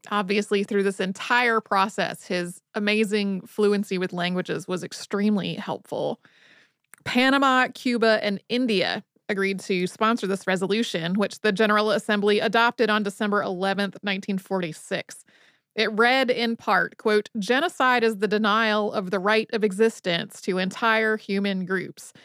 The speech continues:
as homicide is the denial of the right to live of individual human beings. Such denial of the right to existence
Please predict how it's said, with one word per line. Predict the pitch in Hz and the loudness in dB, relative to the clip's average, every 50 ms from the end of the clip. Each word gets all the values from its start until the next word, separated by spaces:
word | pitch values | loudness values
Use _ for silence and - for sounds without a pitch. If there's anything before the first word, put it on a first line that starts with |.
| _ _ - | _ _ 0
as | 196 202 196 | 0 0 0
homicide | - - 330 381 392 294 254 - 220 196 185 185 185 196 | 0 2 2 2 2 2 0 2 2 4 4 4 2 2
is | 196 196 | 0 -2
the | - 208 | -2 -4
denial | 196 185 185 185 190 180 180 175 170 170 - | -4 -2 0 0 2 2 2 2 0 0 -2
of | 202 180 | -4 -2
the | 202 185 | -2 0
right | 180 180 180 196 - | 0 0 0 0 -2
to | - 208 | -8 -10
live | 190 190 220 233 220 214 208 202 202 190 190 | -8 0 2 4 4 6 4 2 0 -2 -2
of | - 208 185 - | -4 -6 -6 -4
individual | 214 226 214 202 214 185 202 202 185 196 185 185 190 | -2 -2 0 0 2 2 2 0 0 -2 -4 -2 -2
human | 202 - 190 185 180 180 175 170 | -4 -4 -4 -4 -4 -4 -4 -4
beings. | 165 170 165 - - - - 233 - - _ - _ _ _ _ _ _ _ _ _ | -6 -6 -6 -8 -10 -10 -12 -14 -14 -16 _ -20 _ _ _ _ _ _ _ _ _
Such | - - 247 240 254 - - - | -2 2 2 2 2 0 -6 0
denial | - 226 208 208 208 220 233 233 226 220 220 220 - | 2 2 4 4 4 4 4 2 2 2 2 0 0
of | 214 208 185 | -2 -4 -2
the | 202 | -2
right | 185 185 208 214 220 - _ - | 0 2 2 2 0 0 _ -4
to | - 220 | 0 0
existence | 208 202 220 220 294 302 - - - 196 175 165 - - | 0 0 0 0 0 -2 -2 -2 -4 -2 -2 -4 -6 -14